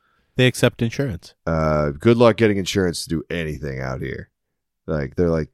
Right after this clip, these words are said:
Speaker 1: Oh,
Speaker 2: "Yep."
Speaker 1: damn.
Speaker 2: Yeah, they're like, "You have a car in San Francisco?" <clears throat> No. Like, you shouldn't have done that.
Speaker 1: You gotta make your significant other a troop. Get that
Speaker 2: <laughs>
Speaker 1: U S A A.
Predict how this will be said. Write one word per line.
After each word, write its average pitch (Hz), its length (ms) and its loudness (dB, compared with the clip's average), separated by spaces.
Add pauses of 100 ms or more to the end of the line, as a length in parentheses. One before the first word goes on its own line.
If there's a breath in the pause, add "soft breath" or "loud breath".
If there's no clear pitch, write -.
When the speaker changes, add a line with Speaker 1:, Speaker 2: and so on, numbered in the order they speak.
(140)
Speaker 1:
Oh, 110 120 4
Speaker 2:
"Yep." 104 140 6
Speaker 1:
damn. 92 300 -2 (100)
Speaker 2:
Yeah, 92 160 0
they're 78 140 -2
like, 82 80 -4
"You 110 80 4
have 123 100 4
a 110 40 -2
car 123 240 4
in 117 80 0
San 123 180 0
Francisco?" 135 680 0 (160)
<clears throat> - 440 -20
No. 82 300 -4 (580)
Like, 71 320 -6
you 80 100 -6
shouldn't 95 320 2
have 78 80 -6
done 73 200 -2
that. 60 180 -10 (440)
Speaker 1:
You 113 100 -4
gotta 151 260 8
make 139 220 4
your 139 100 4
significant 110 600 0
other 107 300 4
a 80 80 0
troop. - 400 2 (500)
Get 101 140 -4
that 92 200 4
Speaker 2:
<laughs> 82 60 -2
Speaker 1:
U 104 140 6
S 95 180 4
A 87 360 4
A. 85 40 -8